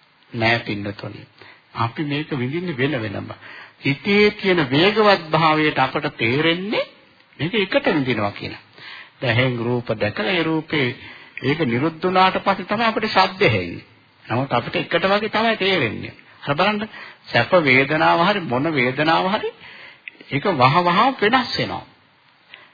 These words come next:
ඒ කියන්නේ මේක දිය බුබුලක් වගේ කියලා කිව්වේ. ඊළඟට දැන් බලන්න දැන් අර රූප පේනවා,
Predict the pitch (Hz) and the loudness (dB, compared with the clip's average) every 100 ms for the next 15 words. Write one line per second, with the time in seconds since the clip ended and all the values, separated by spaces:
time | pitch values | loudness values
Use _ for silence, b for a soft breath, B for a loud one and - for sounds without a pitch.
0 | _ 135 190 185 180 160 110 123 175 185 | _ -6 -2 -2 -2 -2 -4 -2 0 -2
1 | 185 196 190 - 190 185 185 185 180 - | -2 -2 -2 -2 -4 -2 -4 -4 -6 -8
2 | 190 180 - _ B B B B - 143 | -10 -10 -14 _ B B B B -4 2
3 | 160 151 139 139 131 131 131 147 190 202 | 2 2 0 0 4 4 4 0 -2 -6
4 | - - b b b b 127 127 120 113 | -8 -18 b b b b -4 0 0 0
5 | 110 - 117 117 123 151 160 156 165 175 | -2 -4 -4 -4 -2 -4 0 0 2 0
6 | 170 | 0